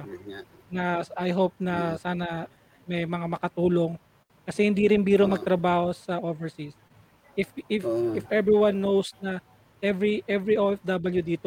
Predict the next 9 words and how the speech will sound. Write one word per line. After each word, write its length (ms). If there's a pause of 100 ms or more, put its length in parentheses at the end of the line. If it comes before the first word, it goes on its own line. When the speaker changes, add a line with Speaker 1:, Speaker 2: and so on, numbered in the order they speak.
Speaker 2:
gustong-gusto 480
makauwi, 560
makasama 560
ang 80
pamilya 320
nila. 320
Speaker 1:
Oo. 240 (480)
Speaker 2:
Kasi 160
ang 100